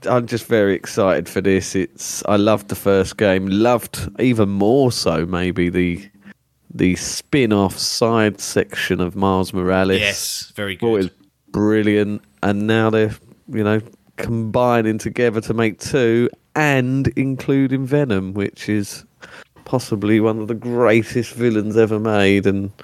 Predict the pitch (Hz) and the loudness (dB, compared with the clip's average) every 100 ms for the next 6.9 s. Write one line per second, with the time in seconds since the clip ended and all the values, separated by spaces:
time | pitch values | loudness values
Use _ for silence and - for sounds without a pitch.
0 | - - 120 139 98 107 101 101 98 - | -18 -12 -8 -6 0 2 2 2 0 0
1 | 104 98 113 107 101 - 101 - 101 101 | -2 -2 0 2 0 0 0 2 2 2
2 | 98 - - 143 - - - 101 98 101 | 2 -2 -2 -2 0 -2 0 2 0 0
3 | 101 101 101 - - - 117 131 131 135 | 2 2 -2 -10 -18 -6 -2 0 0 -2
4 | 113 - 131 113 _ - 120 113 127 113 | -2 -6 -8 -8 _ -4 -2 0 0 -2
5 | - - - 160 156 143 131 123 135 123 | -2 -12 -6 0 2 4 2 0 2 2
6 | 110 - - 127 104 104 107 110 - | 2 -2 -2 2 4 4 2 0 -6